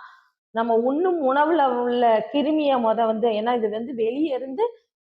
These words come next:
உள்ள போகக்கூடிய ஒரு தொற்றால ஏற்படுது. அதை அழிக்கணும் அப்படின்னா இந்த பித்த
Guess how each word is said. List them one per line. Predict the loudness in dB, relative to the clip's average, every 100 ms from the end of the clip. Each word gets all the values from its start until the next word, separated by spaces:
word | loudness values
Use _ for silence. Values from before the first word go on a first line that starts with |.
| _
உள்ள | 0 2
போகக்கூடிய | 2 0 0 0 0 0 0
ஒரு | 0 0
தொற்றால | 0 -2 0 2 2 0
ஏற்படுது. | -2 -4 -8 -6 -8 -10 _ _ _
அதை | -4 -2 2
அழிக்கணும் | 2 2 2 0 0 2 0
அப்படின்னா | 0 -2 -4 -2 0 0 -2
இந்த | -4 -4 -4
பித்த | -6 -10 _ 0